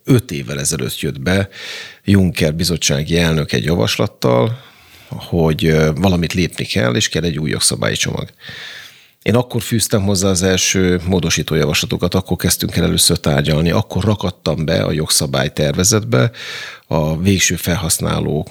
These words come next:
kedvezményezettek védelmét, ami mai napig egyébként egyik legfontosabb pontja ennek a jogszabálynak. Ez arról szól,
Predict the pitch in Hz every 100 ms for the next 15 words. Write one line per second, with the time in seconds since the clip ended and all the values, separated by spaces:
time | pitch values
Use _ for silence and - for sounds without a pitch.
0 | - - - - - 78 80 76 78 76
1 | - 67 71 67 76 80 98 123 135 -
2 | - 80 78 78 - - - 90 82 87
3 | - 85 80 78 - 78 - - - 95
4 | 90 92 - 80 - 78 - 80 - 73
5 | - 76 - 117 113 123 110 92 104 82
6 | 67 - 92 107 127